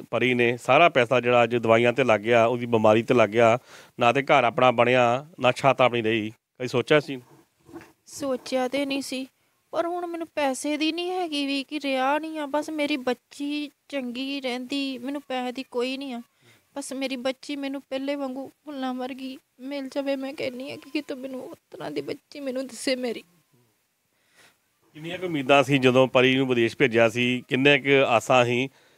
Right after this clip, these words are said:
Speaker 1: ਵੀ, ਕਿੰਨੇ ਕੁ ਸੁਪਨੇ ਵੇਖ-, ਵੇਖੇ ਸੀ ਵੀ ਘਰ ਦੇ ਹਾਲਾਤ ਚੰਗੇ ਹੋ ਜਾਣਗੇ?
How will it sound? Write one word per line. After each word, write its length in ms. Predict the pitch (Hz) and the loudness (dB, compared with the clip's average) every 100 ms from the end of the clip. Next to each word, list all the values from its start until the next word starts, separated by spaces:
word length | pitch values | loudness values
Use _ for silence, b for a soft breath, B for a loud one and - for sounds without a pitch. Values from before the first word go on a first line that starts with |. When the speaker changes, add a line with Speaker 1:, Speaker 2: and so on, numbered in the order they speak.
| _ - | _ -8
Speaker 1:
ਵੀ, 220 | 135 135 | -4 -4
ਕਿੰਨੇ 260 | 143 160 175 | -2 -2 -2
ਕੁ 60 | |
ਸੁਪਨੇ 340 | - 151 151 160 | -4 0 2 4
ਵੇਖ-, 320 | 131 117 127 | 2 -2 -2
ਵੇਖੇ 300 | 123 - 135 | 0 2 0
ਸੀ 160 | 127 | 0
ਵੀ 140 | 131 139 | -4 0
ਘਰ 180 | 135 113 | 2 2
ਦੇ 140 | 123 | 0
ਹਾਲਾਤ 320 | 120 117 117 | 4 4 4
ਚੰਗੇ 220 | 123 120 | 0 -2
ਹੋ 140 | 117 117 | 0 2
ਜਾਣਗੇ? 420 | 120 123 117 131 | 2 4 4 2